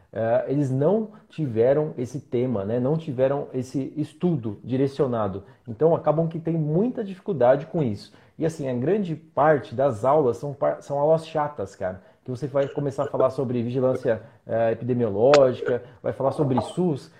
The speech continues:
aí você coloca um monte de lei lá e fala, ó, decora, né? Porque é difícil até para um bom professor ele passar um monte de leis de forma simples pro aluno realmente aprender. Então, assim,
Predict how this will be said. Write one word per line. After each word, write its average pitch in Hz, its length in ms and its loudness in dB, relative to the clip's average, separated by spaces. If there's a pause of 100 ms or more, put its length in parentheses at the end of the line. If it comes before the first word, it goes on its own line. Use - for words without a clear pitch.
aí 135 120 -4
você - 80 -10
coloca 190 260 2
um 185 40 2
monte 233 260 4
de 175 160 -4
lei 147 400 2
lá 139 320 4
e 165 60 -4
fala, 151 260 2
ó, 120 100 8 (140)
decora, 117 580 0 (180)
né? 143 240 -2
Porque 123 220 -6
é 156 180 0
difícil 190 380 -6
até 208 100 -4
para 208 100 -8
um 208 60 -6
bom 170 340 4
professor 175 680 -2 (200)
ele 131 140 -4
passar 147 560 -2
um 156 60 2
monte 160 320 0
de 147 120 -4
leis 143 360 0
de 139 80 -6
forma 147 300 -4
simples 196 580 -8 (240)
pro 151 180 4
aluno 147 400 4
realmente 143 560 -2 (240)
aprender. 127 880 0 (240)
Então, 180 180 0
assim, 135 300 -4